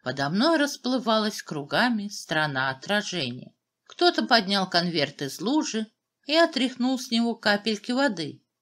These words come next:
Это был почтальон. Уши, руки и ноги у него были на месте. Я посмотрел по сторонам.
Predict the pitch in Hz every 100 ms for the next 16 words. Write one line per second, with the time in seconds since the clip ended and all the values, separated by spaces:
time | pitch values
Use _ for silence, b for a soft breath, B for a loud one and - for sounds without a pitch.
0 | _ 233 359 359 220 233 269 262 254 -
1 | 294 220 151 117 139 - _ _ _ 208
2 | 330 320 - 262 233 240 240 - 202 185
3 | 202 320 262 233 240 - 220 240 254 339
4 | 220 262 277 285 302 185 123 - - 139
5 | - _ _ - 139 160 160 143 - 151
6 | 151 247 269 262 254 - 277 285 185 120